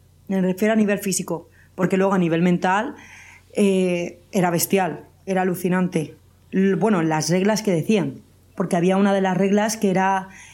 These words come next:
eh, estar una noche entera sin dormir viendo películas de miedo.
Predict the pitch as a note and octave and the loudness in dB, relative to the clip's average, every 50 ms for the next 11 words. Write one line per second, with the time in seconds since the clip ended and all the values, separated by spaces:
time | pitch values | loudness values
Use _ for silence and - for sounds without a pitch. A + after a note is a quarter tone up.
0 | - - - - F#3+ F#3 F3+ F3+ - G3 F3+ F#3 F#3+ F#3+ F#3+ F#3+ F#3+ F#3+ - G#3 | -20 -10 -4 0 0 0 0 0 0 0 2 2 2 4 4 2 0 0 0 -2
1 | F#3+ F3+ G3 F#3+ F#3+ F3+ - G3 F#3 F3+ F3+ F3+ G3 G#3+ A#3 C4 C4+ C4 - - | 0 0 0 0 0 0 0 0 0 2 4 4 4 4 4 2 0 -4 -10 -14
2 | - - - - - - F3 F3 F#3+ F#3+ F#3 F#3+ F#3 G#3+ A3+ A3 G3 F3+ - F#3 | -18 -20 -20 -20 -8 -2 0 2 4 4 4 4 4 2 2 2 0 0 0 0
3 | F3+ F3 F3+ F3+ F3 D#3+ D3 - E3+ F3 G#3+ A3+ G3 D#3 D3 D3 | 0 2 2 2 2 2 0 0 2 2 4 4 2 0 -2 -4